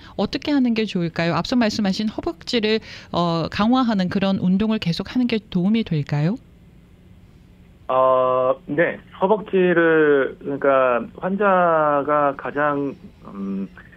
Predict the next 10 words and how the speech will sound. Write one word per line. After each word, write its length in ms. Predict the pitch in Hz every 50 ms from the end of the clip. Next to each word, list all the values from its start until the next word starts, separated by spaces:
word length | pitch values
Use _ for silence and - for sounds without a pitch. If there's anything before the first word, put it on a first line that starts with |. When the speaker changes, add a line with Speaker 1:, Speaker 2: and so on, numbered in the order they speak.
| -
Speaker 2:
결여되는 720 | - 123 123 143 185 185 202 190 185 185 175 165 156 139
부분이 340 | 139 139 127 131 127 131 127
어떤 460 | 120 104 104 101 - 147 151 151 143
부분인지를 640 | 135 127 117 120 113 113 107 107 107 107 107 104 107
찾아내고 760 | - - 185 185 190 170 135 107 101 98 135 127 110 92 - -
Speaker 1:
예. 120 | 160 156 151
Speaker 2:
거기를 600 | - 196 269 131 131 139 135 135 131 123 113 -
집중적으로 840 | - - - - 123 120 110 113 110 107 104 107 107 110 107 101 98
도와드려야 480 | 101 - 110 107 104 101 101 101 98 95
되고요. 460 | 90 98 95 90 95 113 131 113 -